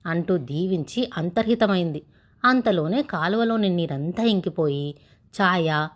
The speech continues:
ఇద్దరు బిడ్డలు చక్కా వచ్చారు. అందరూ కలిసి గోవర్ధన మహారాజు భవనానికి పోయి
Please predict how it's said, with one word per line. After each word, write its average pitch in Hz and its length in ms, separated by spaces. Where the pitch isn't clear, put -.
ఇద్దరు 208 320
బిడ్డలు 165 580
చక్కా 170 520
వచ్చారు. 190 420
అందరూ 254 380
కలిసి 277 640
గోవర్ధన 247 560
మహారాజు 185 600
భవనానికి 165 520
పోయి 202 480